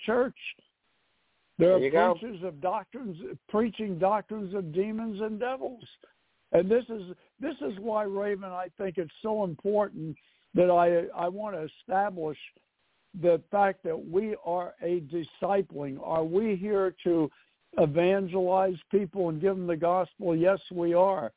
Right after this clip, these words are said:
Speaker 1: But that same gospel that saves your soul will also edify you till the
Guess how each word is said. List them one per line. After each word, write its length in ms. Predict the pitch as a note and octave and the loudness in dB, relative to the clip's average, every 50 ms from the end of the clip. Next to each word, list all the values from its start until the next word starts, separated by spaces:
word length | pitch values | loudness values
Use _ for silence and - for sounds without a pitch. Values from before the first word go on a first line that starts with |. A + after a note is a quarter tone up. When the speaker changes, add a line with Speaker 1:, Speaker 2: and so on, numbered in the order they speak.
| - - | -4 2
Speaker 1:
But 240 | D#3 E3+ F3 E3 - | 2 2 2 4 2
that 180 | G#3 G3 G3+ F#3 - - - | 2 2 2 0 -4 -8 -6
same 300 | G3+ G#3+ G#3+ G#3 F#3+ E3 | -6 -4 -4 -6 -6 -4
gospel 640 | C3+ F#3 F#3+ A3 A3 F#3 - _ - G3+ E3 E3 E3 | -2 -2 0 0 -2 -6 -10 _ -10 -8 -6 -4 -2
that 160 | F3 E3 D#3 - - - | -2 -2 -2 -6 -10 -6
saves 300 | G3 G3 G3 F#3+ F3 D3 | -2 0 0 0 0 -2
your 200 | E3 F3+ E3+ D3+ - - | -4 -4 -4 -6 -6 -4
soul 460 | F#3+ G3 G3+ G3+ F3+ C#3+ C3 - - _ _ _ _ _ _ _ _ - | -2 0 2 2 2 0 -2 -4 -8 _ _ _ _ _ _ _ _ 0
will 300 | D#3 E3 F#3 F#3+ F#3 - F#3 | 4 6 6 6 6 4 0
also 640 | - F#3 G#3 G#3+ G#3+ - - - E3 D3 D3 C#3+ B2 _ _ _ _ _ _ _ _ _ _ _ _ _ _ _ _ _ - - | -2 -2 0 -2 -4 -6 -8 -6 -6 -4 -4 -6 -8 _ _ _ _ _ _ _ _ _ _ _ _ _ _ _ _ _ -2 2
edify 580 | F#3 A3 A3 G3+ D#3 _ - E3+ D#3 D#3 D#3 | 2 2 2 0 -6 _ -4 0 0 0 0
you 300 | D#3+ D#3+ D#3 E3 F3 F3 _ _ _ _ _ _ _ _ _ _ _ _ - | 0 -2 -4 -4 -4 -6 _ _ _ _ _ _ _ _ _ _ _ _ 0
till 180 | - F3+ F3 E3+ | 2 2 4 4
the 80 | E3+ | 2